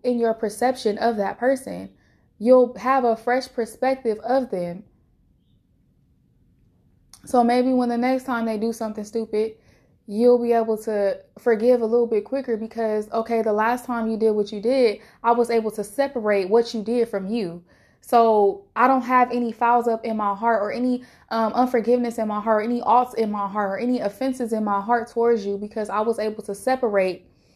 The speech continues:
you from the thing that you did that hurt me. I was able to see deep beneath the surface. I was able to see you past what you did.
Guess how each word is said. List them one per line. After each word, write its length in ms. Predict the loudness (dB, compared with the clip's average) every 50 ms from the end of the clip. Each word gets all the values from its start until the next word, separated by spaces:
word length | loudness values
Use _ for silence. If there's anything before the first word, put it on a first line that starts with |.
| _ _ _ -8
you 500 | -2 0 0 0 0 -2 -4 -6 -10 -16 _ _ _ _
from 220 | _ 0 0 2
the 80 | 2 0
thing 180 | 0 0 0 0
that 180 | -2 -2 -2
you 100 | -6 -4
did 240 | -2 0 0 0 0
that 140 | -2 -6 -4
hurt 240 | -2 -2 -2 -2 -4
me. 280 | -10 -12 -12 -16 -18 _ _ _ _ _ _ _ _ _ _ _ _ _ _ _
I 100 | 0 4
was 160 | 4 4 4
able 240 | 4 2 2 2 0
to 160 | 0 -2 -4
see 300 | -4 -6 -6 -2 -2 -2
deep 400 | -2 -2 -2 -2 -2 -4 -6 -14 -14 0 4
beneath 400 | 4 4 6 4 2 0 -2 -2
the 100 | -4 -4
surface. 520 | -2 -2 -2 -2 -4 -6 -6 -6 -8 -4 -2
I 80 | 0 2
was 180 | 2 2 2
able 240 | 2 0 2 0 -2
to 140 | -4 -4 -8
see 260 | -8 -6 -6 -4 -2
you 200 | -2 -2 -2 -4
past 520 | -6 -4 -2 0 0 0 0 0 -2 -6 -8 -18 _ _ _
what 240 | 0 0 0 0 -4
you 80 | -6
did. 440 | -4 -2 -2 -2 -2 -2 -6 -10 -16